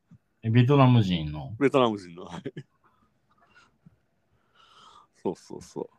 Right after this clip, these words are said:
Speaker 2: う。
Speaker 1: え、なんか、なんかな、え、な-、な-、なんで知り合ったんですか？
Speaker 2: まあ、いろいろあって、はい、知り合って。
Speaker 1: 風俗でとか。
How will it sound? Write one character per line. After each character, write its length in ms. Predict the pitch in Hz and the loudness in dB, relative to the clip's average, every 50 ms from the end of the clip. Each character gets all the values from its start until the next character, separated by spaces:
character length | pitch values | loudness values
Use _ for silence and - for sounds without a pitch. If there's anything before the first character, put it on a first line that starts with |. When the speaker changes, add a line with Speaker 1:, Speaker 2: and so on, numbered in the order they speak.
| _ _ 123 | _ _ -20
Speaker 2:
う。 20 | _ _ _ _ _ _ - | _ _ _ _ _ _ -10
Speaker 1:
え、 120 | 107 110 | -6 -4
な 160 | 117 120 117 | -2 -2 -2
ん 80 | 110 92 | -2 -4
か、 420 | - 90 87 82 76 69 - - - _ - - - - - - - _ - - - - - _ _ _ _ _ _ _ _ _ _ _ _ _ _ _ _ _ _ _ _ _ - | -6 -8 -8 -8 -8 -10 -12 -14 -18 _ -20 -20 -20 -20 -20 -20 -20 _ -20 -20 -20 -20 -20 _ _ _ _ _ _ _ _ _ _ _ _ _ _ _ _ _ _ _ _ _ -10
な 160 | 107 - 90 | -6 -6 -6
ん 40 | 90 | -4
か 60 | 87 | -6
な、 60 | 87 - - - - _ - 101 107 117 | -8 -10 -12 -16 -18 _ -14 -6 -4 -2
え、 100 | 120 113 | -2 0
な-、 180 | 110 123 123 120 | 0 0 0 0
な-、 340 | 104 90 117 120 117 107 90 107 | 0 0 0 0 0 -2 -4 -4
な 240 | 123 127 139 143 | -2 0 2 2
ん 80 | 139 113 | 2 2
で 80 | 92 87 | 0 -2
知 160 | - - 76 | -8 -12 -14
り 80 | 85 | -14
合 20 | 82 | -14
っ 40 | - | -14
た 100 | - 64 | -16 -18
ん 60 | 64 | -18
で 40 | - | -18
す 60 | - | -20
か？ 240 | - 67 - 113 - _ _ _ _ _ _ _ _ _ - | -18 -16 -16 -16 -16 _ _ _ _ _ _ _ _ _ 6
Speaker 2:
ま 120 | 226 214 | 8 8
あ、 40 | 196 | 8
い 40 | 202 | 8
ろ 120 | 208 202 | 6 6
い 40 | 196 | 6
ろ 120 | 196 185 | 6 6
あ 40 | 185 | 4
っ 40 | - | 2
て、 260 | _ - 110 92 85 - | _ -4 -6 -6 -8 -10
は 240 | - - 123 107 92 | -10 -6 -6 -6 -6
い、 60 | 80 | -8
知 120 | - - 110 | -12 -14 -12
り 80 | 101 | -10
合 100 | 98 95 | -8 -8
っ 40 | 90 _ _ _ | -10 _ _ _
て。 400 | _ 170 170 151 113 92 78 _ _ _ _ _ _ _ | _ -10 -8 -8 -10 -10 -14 _ _ _ _ _ _ _
Speaker 1:
風 140 | 135 127 113 | 2 2 2
俗 280 | 95 98 90 87 95 87 | 2 0 -4 -6 -8 -10
で 100 | 87 80 | -10 -12
と 120 | - 69 | -14 -18
か。 320 | - - 69 67 65 - | -18 -16 -16 -16 -16 -18